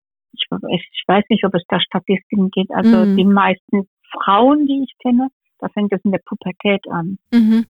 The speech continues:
Speaker 2: Okay.
Speaker 1: Ich meine auch mal einen Bericht gelesen zu haben, äh, wer bis zwölf schlank war, der bleibt es auch, aber ob das stimmt,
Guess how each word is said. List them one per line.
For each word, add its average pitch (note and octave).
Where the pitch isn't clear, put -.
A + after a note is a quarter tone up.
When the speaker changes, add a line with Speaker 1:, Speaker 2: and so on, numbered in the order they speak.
Speaker 2:
Okay. G3+
Speaker 1:
Ich G#3
meine A#3+
auch A3+
mal A#3
einen A3+
Bericht A3+
gelesen G#3
zu F#3
haben, G3
äh, F#3
wer F#3+
bis G3+
zwölf G#3+
schlank G3+
war, G#3
der F#3
bleibt F#3+
es A#3
auch, A#3
aber -
ob -
das E3+
stimmt, F#3